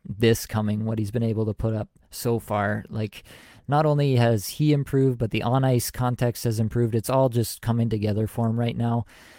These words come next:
Um, as far as, uh, rest of season point pace, I definitely put it over a hundred at this point.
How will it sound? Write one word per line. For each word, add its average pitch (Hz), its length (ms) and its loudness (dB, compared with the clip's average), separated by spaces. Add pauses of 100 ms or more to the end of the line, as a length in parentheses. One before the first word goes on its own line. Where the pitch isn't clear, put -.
(140)
Um, 110 400 -4 (240)
as 123 160 -4
far 135 260 6
as, 117 420 4 (440)
uh, 104 240 0
rest 120 320 2
of 117 100 -2
season 127 340 0
point - 380 -2
pace, 143 300 0
I 113 80 0
definitely 123 500 0
put 120 160 -2
it 113 120 2
over 113 220 2
a 110 60 2
hundred 123 560 0
at - 220 -6
this 123 180 0
point. 123 360 -4